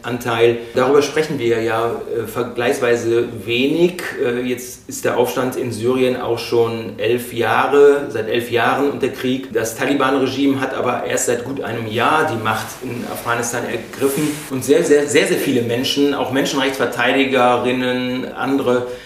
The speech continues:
Personen, die, äh, mit den deutschen Institutionen vor Ort zusammengearbeitet haben, sind mittlerweile nach Deutschland geholt und in Sicherheit gebracht worden. Auch unsere Mitarbeiter. Wie können wir diese Menschen, wenn sie einmal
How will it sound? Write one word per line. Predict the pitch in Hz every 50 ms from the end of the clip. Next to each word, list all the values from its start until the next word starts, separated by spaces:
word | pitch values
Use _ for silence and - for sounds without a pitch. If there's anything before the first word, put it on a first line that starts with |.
| - -
Personen, | - 139 127 113 - 120 123 127 127 127 131 127 117
die, | 117 120 120 120 123 123
äh, | - 113 117 117
mit | 123 123 120 -
den | 117 117
deutschen | 117 117 117 127 - - 123
Institutionen | 117 120 139 117 - 101 - 139 143 139 135 131 135 131
vor | - 123 117
Ort | - 117 117
zusammengearbeitet | - 120 110 117 113 113 110 107 113 117 117 120
haben, | 120 117 120 113
sind | 117 120 -
mittlerweile | - - 120 107 110 110 117
nach | 113 107 107
Deutschland | - 120 120 120 - - 117 113 110 - -
geholt | 120 110 104 113 123 143 143 - - -
und | 123 117 107 104
in | - 110 107
Sicherheit | 107 139 - 156 131 123 - -
gebracht | 131 107 - - 113 131 - - - 143
worden. | 143 143 147 143 147 147 147 -
Auch | - - - -
unsere | 131 135 147 143 131 143 139 135 135 - 117
Mitarbeiter. | 131 139 - - - 120 113 117 113 117 117 120 135 123 120 120 - - -
Wie | 123 135 160 165 -
können | - 165 160 156 147 131
wir | 131 151 147 139 -
diese | 139 160 175 165 170 175
Menschen, | 143 143 147 160 165 - 151 135
wenn | 131 135
sie | 127 127 -
einmal | - - 139 139 143 143 139 139 139 135 139